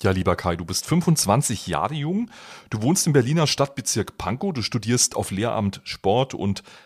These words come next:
Sonderpädagogik. Nun ist es ja so, dass viele Menschen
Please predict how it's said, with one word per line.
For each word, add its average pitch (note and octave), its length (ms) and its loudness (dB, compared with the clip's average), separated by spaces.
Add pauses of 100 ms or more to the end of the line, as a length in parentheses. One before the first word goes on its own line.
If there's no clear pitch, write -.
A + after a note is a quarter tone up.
Sonderpädagogik. G2 1160 0 (500)
Nun G#2 140 -2
ist C3 120 0
es D3 100 0
ja B2+ 100 2
so, B2 160 -2
dass B2+ 160 -2
viele B2 220 -2
Menschen D3 480 2